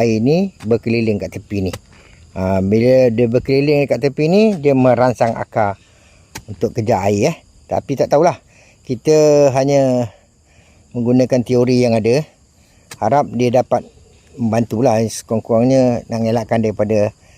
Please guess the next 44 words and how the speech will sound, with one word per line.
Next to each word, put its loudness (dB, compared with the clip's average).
ha, -6
tergenangnya 0
air -2
di -4
pangkal -6
pokok -8
tu, -6
kan. -6
Ha, -10
jadi -8
kita -8
dah -4
terangkan -2
keliling. -2
Ha, -12
lepas -12
tu -2
kita -14
buat -4
longkang. -4
Dan -4
longkang -2
ni 0
nanti -4
air 0
akan -4
terkumpul -4
kat -8
situ. -8
Okey, 2
lepas 0
tu 0
nanti 0
kalau -2
kita -2
nak 0
baja 2
pun -2
kita -4
bubuh 0
kat -2
longkang-longkang 0
ni 0
je. -2